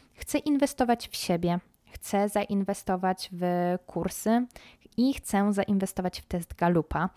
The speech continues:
bo ostatnio bardzo zaciekawiły mnie te wszystkie narzędzia rozwojowe, które pomagają gdzieś tam poznać siebie, e, poznać to,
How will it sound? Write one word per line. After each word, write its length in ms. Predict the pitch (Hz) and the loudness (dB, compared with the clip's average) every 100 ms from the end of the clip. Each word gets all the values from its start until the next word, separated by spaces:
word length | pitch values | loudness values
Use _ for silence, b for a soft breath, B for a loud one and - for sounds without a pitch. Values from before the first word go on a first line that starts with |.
| _ _ _ - | _ _ _ -12
bo 240 | 180 185 | -2 -2
ostatnio 560 | 208 - 180 - 180 175 | -2 -2 -4 0 0 0
bardzo 380 | 175 175 - 175 | 0 -2 -4 -6
zaciekawiły 680 | 170 - - 175 175 175 | -6 -8 -6 -4 0 0
mnie 200 | 165 165 | 0 -2
te 120 | - 175 | -6 -8
wszystkie 480 | - 180 - 170 | -8 -10 -6 -4
narzędzia 600 | 165 165 170 175 175 170 | -2 -2 -2 -2 0 -2
rozwojowe, 560 | 165 170 175 170 165 170 | -2 -4 -2 -2 0 -4
które 300 | - - 294 | -6 -4 -2
pomagają 640 | - 285 285 262 254 247 196 | 0 0 0 0 2 2 2
gdzieś 260 | 190 - | -2 -4
tam 220 | - 175 - | -4 -4 -6
poznać 480 | - 247 240 240 - | -4 -2 0 -2 -2
siebie, 600 | - 190 180 185 180 180 B B B B | -2 0 2 2 2 0 B B B B
e, 200 | 180 175 | -8 -6
poznać 680 | 185 208 202 202 196 202 - | -2 -2 0 0 0 -2 -8
to, 340 | - 190 185 | -2 2 2